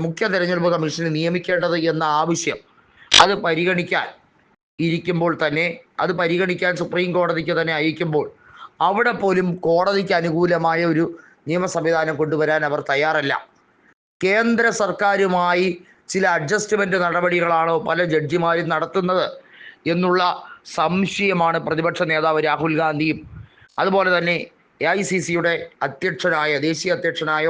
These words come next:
മല്ലികാർജുൻ ഖാർഗെ വിവരണാത്മകമായി പറയുന്നത്. അതിന് നിരവധിയായ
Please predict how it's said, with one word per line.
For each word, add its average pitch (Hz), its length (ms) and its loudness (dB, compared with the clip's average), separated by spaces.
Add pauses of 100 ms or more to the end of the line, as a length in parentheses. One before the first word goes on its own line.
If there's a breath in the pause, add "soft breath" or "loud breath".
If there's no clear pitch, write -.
മല്ലികാർജുൻ 165 600 -2
ഖാർഗെ 147 400 -2 (600 loud breath)
വിവരണാത്മകമായി 170 840 0 (100)
പറയുന്നത്. 170 460 0 (600 soft breath)
അതിന് 170 200 0 (400)
നിരവധിയായ 180 520 2